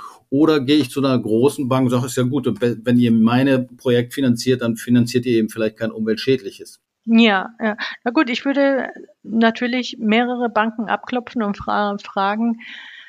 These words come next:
Speaker 2: äh, wer mir das bessere Angebot macht, welche Kriterien die von mir verlangen, welche Bedingungen sie stellen und auch die Angebote dann natürlich am Ende vergleichen. Also ich
Speaker 1: Mhm.
Speaker 2: würde jetzt nicht um eine große Bank direkt den Bogen machen,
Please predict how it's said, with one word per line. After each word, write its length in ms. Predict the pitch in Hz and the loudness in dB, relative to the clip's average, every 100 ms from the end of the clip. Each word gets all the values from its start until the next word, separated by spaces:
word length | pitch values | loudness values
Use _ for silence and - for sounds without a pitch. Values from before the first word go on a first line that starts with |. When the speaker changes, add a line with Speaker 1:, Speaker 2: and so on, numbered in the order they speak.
| - - | -20 -2
Speaker 2:
äh, 460 | 220 220 214 214 208 | 2 2 0 -2 0
wer 140 | 220 | 2
mir 140 | 226 220 | 2 0
das 180 | 208 | -2
bessere 360 | - 214 220 170 | -4 -4 -2 -2
Angebot 680 | 214 233 240 233 247 247 233 | -2 -2 -2 -2 -2 -2 0
macht, 300 | 240 254 226 | 0 0 -2
welche 800 | 214 208 226 220 214 208 208 202 | -2 -2 0 2 4 2 0 -4
Kriterien 720 | - 214 - 208 202 208 208 202 | -8 -10 -4 -4 -2 -2 0 -2
die 160 | 208 | -4
von 200 | - 208 | -4 -2
mir 200 | 202 202 | -2 -4
verlangen, 680 | 196 208 196 214 247 240 233 | -4 -2 0 0 0 0 0
welche 220 | 214 226 | -2 -2
Bedingungen 920 | 202 180 233 262 247 247 233 226 - - | -4 0 0 2 2 0 -2 -6 -16 -20
sie 200 | 208 233 | -6 -2
stellen 520 | 208 - 214 226 254 240 | -2 -2 -2 0 0 -2
und 200 | 220 208 | -4 0
auch 180 | 208 208 - | -2 -2 -10
die 100 | 202 | -6
Angebote 440 | 208 202 214 214 | -6 -4 -8 -8
dann 180 | 214 208 | -8 -6
natürlich 400 | 202 - 202 - | -6 -8 -12 -10
am 120 | 196 | -10
Ende 500 | 202 202 208 202 202 - | -6 -4 -2 -4 -6 -4
vergleichen. 540 | 220 220 240 240 196 | -4 2 2 2 -8
Also 120 | 185 | -2
ich 120 | 214 233 | 0 2
Speaker 1:
Mhm. 40 | |
Speaker 2:
würde 180 | 214 214 | 0 0
jetzt 220 | 202 202 | -2 0
nicht 220 | 247 294 | 0 0
um 140 | 240 220 | 0 0
eine 180 | 226 | -2
große 340 | 214 214 220 202 | 0 -2 -2 -2
Bank 320 | 202 208 226 - - | 0 0 -2 -10 -6
direkt 380 | 220 226 233 - | -2 0 -2 -2
den 160 | 202 196 | -2 4
Bogen 340 | 233 311 220 | 4 4 2
machen, 300 | 190 196 233 | -2 -2 -6